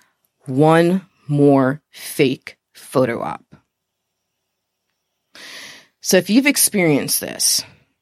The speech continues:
a complete and utter failure of being celebrated throughout your life, especially in your childhood,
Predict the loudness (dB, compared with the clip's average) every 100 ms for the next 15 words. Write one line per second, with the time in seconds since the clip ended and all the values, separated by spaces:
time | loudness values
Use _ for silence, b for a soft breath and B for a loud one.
0 | _ -4 -2 0 -4 -4 -4 0 0 0
1 | 2 2 0 -2 _ _ -20 -18 -6 0
2 | 2 4 4 2 -2 -16 _ _ _ _
3 | _ _ _ -2 0 0 -2 0 0 2
4 | 2 -2 -4 -12 -16 _ _ _ -2 2
5 | 2 0 0 2 2 0 0 -4 -4 -4
6 | -2 0 2 2 0 -2 -4 -4 0 0
7 | 0 -2